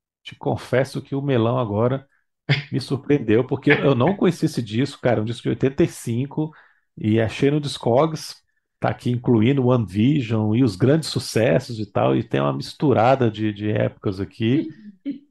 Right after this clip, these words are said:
Speaker 1: coisas do, do infame Hot Space,
Speaker 2: Uhum.
Speaker 1: né? Nunca deveria estar numa coletânea música do Hot Space que não fosse Under Pressure.
Speaker 2: <laughs>
Speaker 1: Mas tem, se eu não me engano, tem mais du-, tem mais três aqui, cara. Impressionante.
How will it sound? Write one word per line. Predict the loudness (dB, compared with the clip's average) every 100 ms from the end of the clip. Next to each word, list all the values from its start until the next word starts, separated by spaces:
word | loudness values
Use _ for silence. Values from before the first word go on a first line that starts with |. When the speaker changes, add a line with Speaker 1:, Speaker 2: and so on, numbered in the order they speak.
| -4
Speaker 1:
coisas | 4 4 6 2 2
do, | 4 4
do | 2 2 4 4 2 0
infame | -2 -4 2 4 4
Hot | 2 0 -2
Space, | 0 4 2 0 -12 _ _ _
Speaker 2:
Uhum. | 0 0 0 0 0 -2 -12 _ _ _ _
Speaker 1:
né? | -2 0
Nunca | 0 0 2
deveria | 2 2 2
estar | 2
numa | 0 0
coletânea | -2 -2 -2 -2
música | -4 -6 -4
do | -4
Hot | -4
Space | -4 -4 -2
que | -2
não | -4
fosse | -2 -4 -4
Under | -4 -4
Pressure. | -2 -2 -2 -4 -14 _ -2 2
Speaker 2:
<laughs> | 4 4 2 2 0 0 0
Speaker 1:
Mas | 0
tem, | 2 2 2
se | -4 -16 _ _ _ -2
eu |
não | 0
me | 2
engano, | 2
tem | 4
mais | 4 4 2
du-, | 2 2
tem | 4 2
mais | 2 0
três | 4 6 6 4
aqui, | 2 0 -2
cara. | -2 -6 -6 -12 -20 _ _ -14
Impressionante. | -12 -4 -4 -2 -2 -4 -6